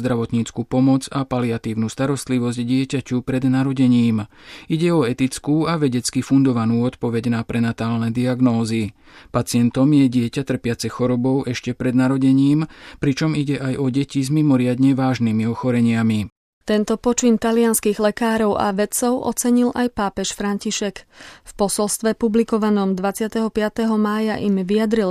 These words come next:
Speaker 2: žičenie, aby dosahovali stále nové méty v službe človeku a v pokroku lekárskej vedy pri neustálej spätosti s odvekými ľudskými a kresťanskými hodnotami, usilujúca v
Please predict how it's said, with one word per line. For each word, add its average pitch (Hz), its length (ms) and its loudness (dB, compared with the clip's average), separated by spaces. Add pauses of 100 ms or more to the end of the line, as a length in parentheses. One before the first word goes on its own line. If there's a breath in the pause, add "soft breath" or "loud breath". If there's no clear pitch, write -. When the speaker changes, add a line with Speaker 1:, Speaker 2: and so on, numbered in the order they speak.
Speaker 2:
žičenie, 240 640 2
aby 196 240 0
dosahovali 214 640 0
stále 226 480 2
nové 226 320 2
méty 208 400 -2
v - 80 -8
službe 190 400 -2
človeku 233 680 -2
a 247 140 -4
v - 80 -10
pokroku 233 560 -2
lekárskej 214 560 0
vedy 202 320 0
pri 220 240 2
neustálej 220 640 2
spätosti 214 560 -4
s - 160 -4
odvekými 226 640 0
ľudskými 208 560 0
a 214 160 -4
kresťanskými 196 800 -4
hodnotami, 226 720 0 (400 loud breath)
usilujúca 262 880 0
v 196 40 -4